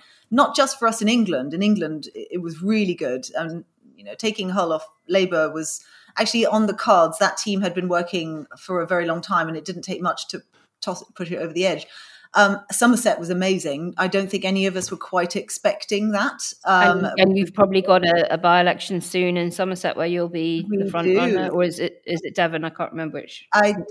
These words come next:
Speaker 1: uh, I think it's Devon. It's
Speaker 2: Right,
Speaker 1: mid Devon,
Speaker 2: okay.
Speaker 1: the Tiverton
Speaker 2: Mm-hmm.
Speaker 1: one, but also
Speaker 2: Mm-hmm.
Speaker 1: Somerset and Frome is pos-, possibly in the
Speaker 2: Possibly,
Speaker 1: fray,
Speaker 2: yeah.
Speaker 1: and we'll also be gunning for those,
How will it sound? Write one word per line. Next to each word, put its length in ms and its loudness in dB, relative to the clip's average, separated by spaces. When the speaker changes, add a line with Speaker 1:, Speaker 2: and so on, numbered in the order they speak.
Speaker 1:
uh, 280 4
I 80 -2
think 280 -6
it's 160 -8
Devon. 640 -4
It's 140 -14
Speaker 2:
Right, 160 0
Speaker 1:
mid 80 -10
Devon, 320 -2
Speaker 2:
okay. 20 -8
Speaker 1:
the 80 -12
Tiverton 500 -8
Speaker 2:
Mm-hmm. 260 -14
Speaker 1:
one, 280 2
but 100 2
also 240 -2
Speaker 2:
Mm-hmm. 60 -6
Speaker 1:
Somerset 300 0
and 120 -10
Frome 380 4
is 140 -8
pos-, 320 -12
possibly 320 -4
in 80 0
the 60 6
Speaker 2:
Possibly, 460 0
Speaker 1:
fray, 80 -
Speaker 2:
yeah. 220 -2
Speaker 1:
and 160 -2
we'll 200 2
also 480 0
be 260 -6
gunning 300 -6
for 100 -12
those, 340 -4